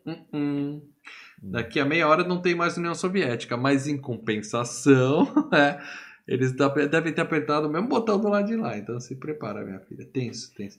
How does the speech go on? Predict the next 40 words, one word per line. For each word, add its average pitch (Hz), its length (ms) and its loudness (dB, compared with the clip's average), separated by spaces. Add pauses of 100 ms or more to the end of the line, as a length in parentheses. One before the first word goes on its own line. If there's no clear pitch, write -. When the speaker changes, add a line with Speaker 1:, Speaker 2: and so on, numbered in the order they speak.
Speaker 2:
Não, 156 100 0
é 143 80 2
legal 143 320 4
quando 185 280 -2
mostra 131 440 -4
exatamente 131 440 -6
isso, 110 200 -10
né? 123 140 -8 (400)
É, 113 60 -4
é, 104 480 0
a, 92 440 -4
todo 165 160 -4
mundo 190 180 4
para, 156 520 2 (300)
começa 139 200 -2
a - 40 -2
olhar 151 80 4
pra 143 180 0
cima 175 380 0
e 143 80 2
vê 127 180 2
os, 180 420 -2 (680)
os - 140 -14
foguetes 185 420 2
subindo, 151 480 -2
né, 135 120 -2
cara? 95 280 -6
Speaker 1:
Sim, 104 60 -6
Speaker 2:
O - 20 -10
pessoal 160 300 4
Speaker 1:
sim. 160 60 6
Speaker 2:
olha 208 160 8
e 208 80 -6
fala, 135 180 0
"Ih, 165 320 -4 (120)
caralho", 95 560 -6
todo 220 220 -2
mundo, 180 320 4 (180)
ninguém 180 280 6
fala. 113 420 6